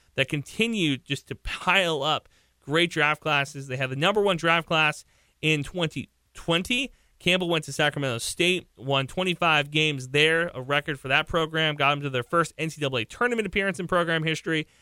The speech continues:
So you gotta buy the hype with this guy. This is one of those coaches that comes in here and immediately, I'm all in on Campbell. I think that the women's basketball program at T C U for years has kind of been underserved,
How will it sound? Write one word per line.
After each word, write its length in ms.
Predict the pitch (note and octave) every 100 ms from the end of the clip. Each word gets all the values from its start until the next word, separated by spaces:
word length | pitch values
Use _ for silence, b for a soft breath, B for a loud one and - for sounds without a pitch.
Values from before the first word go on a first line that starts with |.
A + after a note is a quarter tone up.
| b b -
So 220 | G3+ F#3
you 220 | E3 F#3
gotta 320 | D#3 F#3 A3
buy 240 | G3 F#3 F#3+
the 80 | D3+
hype 240 | E3+ F3
with 100 | C#3
this 180 | B2+ -
guy. 280 | - C#2+ - _ _ _ _
This 180 | E3 F3
is 100 | G3+
one 140 | G#3+
of 80 | G3+
those 160 | G3 F3
coaches 480 | G3+ G3 - G3 D#3+
that 160 | B2+
comes 240 | - F#3 E3+
in 120 | F3
here 240 | E3+ F3
and 180 | E3+ D#3
immediately, 760 | C#3+ C#3+ E3+ A3 G#3 D3+ G#2+ - _ -
I'm 160 | C#3 - -
all 460 | D#3+ F3 F#3 E3 -
in 380 | F#3 G3+ D3+ D3 -
on 380 | C#3+ D3 D3+ D#3
Campbell. 500 | - F#3+ G3+ C#3+ -
I 100 | C3
think 280 | C3+ E3+ D#3
that 180 | E3 F3
the 80 | D3
women's 260 | E3+ F3
basketball 380 | D3+ E3 E3 D3
program 320 | E3 D#3 D3+
at 100 | -
T 160 | - E3+
C 160 | -
U 280 | E3+ D3+ C#3+ _ _ _ -
for 160 | D#3+
years 840 | D3+ C3+ C#3 A3+ B3 D#3+ E3 - - _ _ _
has 100 | -
kind 320 | - - D3
of 80 | F3+
been 120 | F3+
underserved, 800 | F#3 F#3+ F#3 - G#3 G#3 G#3+ G#3